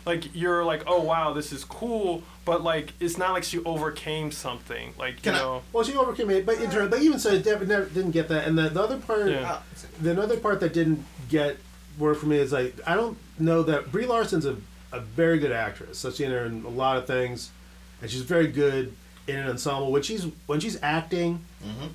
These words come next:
Speaker 3: against other people, it's,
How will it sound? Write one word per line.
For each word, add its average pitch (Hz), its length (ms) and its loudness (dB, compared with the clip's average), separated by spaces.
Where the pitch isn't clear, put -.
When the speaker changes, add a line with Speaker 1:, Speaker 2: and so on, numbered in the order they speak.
Speaker 3:
against 139 520 -2
other 135 200 0
people, 170 520 0
it's, - 600 -2